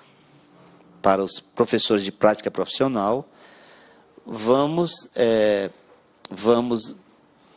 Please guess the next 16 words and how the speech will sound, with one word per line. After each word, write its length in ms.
fazer 360
um 60
trabalho 340
de 80
divulgação, 560
de 100
cobrar 460
barato 360
demais 460
é 80
falta 400
de, 180
é 100
falta 280
de 140
ética 560